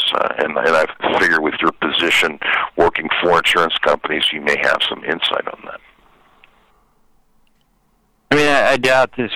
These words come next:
Speaker 2: will, will result in the, uh, doing away with preferred provider programs. Uh, I think, uh, one thing it might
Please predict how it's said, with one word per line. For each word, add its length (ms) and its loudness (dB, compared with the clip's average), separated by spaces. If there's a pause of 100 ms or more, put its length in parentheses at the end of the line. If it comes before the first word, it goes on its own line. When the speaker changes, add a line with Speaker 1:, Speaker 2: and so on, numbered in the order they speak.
Speaker 2:
will, 300 0
will 320 2
result 520 2 (180)
in 400 -8
the, 440 -8
uh, 200 -2 (300)
doing 260 2
away 380 4
with 280 0
preferred 500 0
provider 540 0 (1040)
programs. 720 2 (280)
Uh, 640 0
I 100 -8 (160)
think, 260 0 (120)
uh, 400 2 (400)
one 260 0
thing 280 -2
it 160 -6
might 360 0